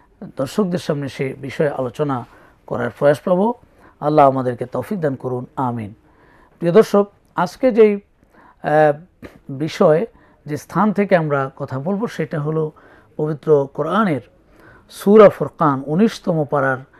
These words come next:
শেষ অংশে রয়েছে। সূরা ফুরকান, সূরা ফুরকানের, আহ, শেষের দিক থেকে তেষট্টি নং আয়াত থেকে সাতাত্তর নং আয়াত পর্যন্ত এই অংশে আল্লাহ তাআলা একজন,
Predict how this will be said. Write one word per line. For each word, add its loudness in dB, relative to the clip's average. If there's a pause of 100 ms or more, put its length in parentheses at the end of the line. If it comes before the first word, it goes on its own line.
(240)
শেষ 2
অংশে 0
রয়েছে। -2 (480)
সূরা 0
ফুরকান, -2 (200)
সূরা -4
ফুরকানের, 0 (580)
আহ, 4
শেষের 0
দিক 0
থেকে -6
তেষট্টি 0
নং 2
আয়াত 2
থেকে -4 (600)
সাতাত্তর 2
নং 0
আয়াত 0
পর্যন্ত 0 (120)
এই -2
অংশে -4 (540)
আল্লাহ 0
তাআলা 4 (540)
একজন, 0